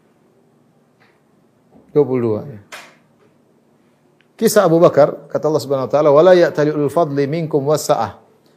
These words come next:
an yu'tu ulil qurba wal masakin wal mujahidin fi sabilillah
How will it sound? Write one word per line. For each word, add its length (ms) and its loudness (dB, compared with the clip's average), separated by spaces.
an 80 -4
yu'tu 320 2
ulil 240 2
qurba 480 2
wal 160 4
masakin 560 -2
wal 80 0
mujahidin 560 0
fi 80 -4
sabilillah 720 2